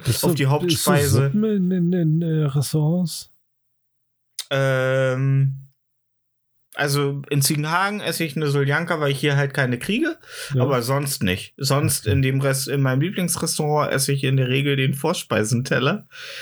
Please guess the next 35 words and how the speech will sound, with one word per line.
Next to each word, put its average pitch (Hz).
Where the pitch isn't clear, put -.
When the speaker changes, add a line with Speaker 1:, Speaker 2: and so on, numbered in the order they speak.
Speaker 2:
Das 123
ist, 135
der 123
ist 123
eigentlich 170
für 139
zwei 160
Personen. 156
Ich, 180
äh, 147
bestelle 151
ihn 151
aber 147
immer 147
für 143
mich 147
alleine. 156
Und 139
da 139
ist 139
von 143
jeder 160
Vorspeise, 135
die 135
es 139
da 120
gibt, 127
etwas 135
drauf. 117
Speaker 1:
Okay. 113
Speaker 2:
Ja, 104
und 107
es 101
sind 101
viele. 104